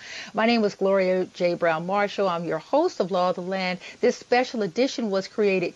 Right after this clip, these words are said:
just for you on W B A I. This is what we do for our listeners, because we know that there are things that you want to say,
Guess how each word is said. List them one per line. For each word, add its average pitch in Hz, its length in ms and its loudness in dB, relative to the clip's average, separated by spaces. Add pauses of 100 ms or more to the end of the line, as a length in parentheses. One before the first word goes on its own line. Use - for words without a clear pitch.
just 311 360 0
for - 140 0
you 160 380 -2 (280)
on 196 200 2
W 233 360 2
B 226 300 2
A 208 220 4
I. 190 360 2
This 214 360 0
is 214 260 -2
what 220 260 2
we 202 200 -4
do 208 320 -2
for 180 220 0
our 175 180 2
listeners, 160 600 -4 (200)
because 226 440 2
we 220 240 0
know 226 440 4
that 202 180 -2
there 190 140 2
are 170 60 0
things 233 380 0
that - 180 -6
you 208 80 -2
want 175 240 -6
to - 40 -8
say, 220 560 0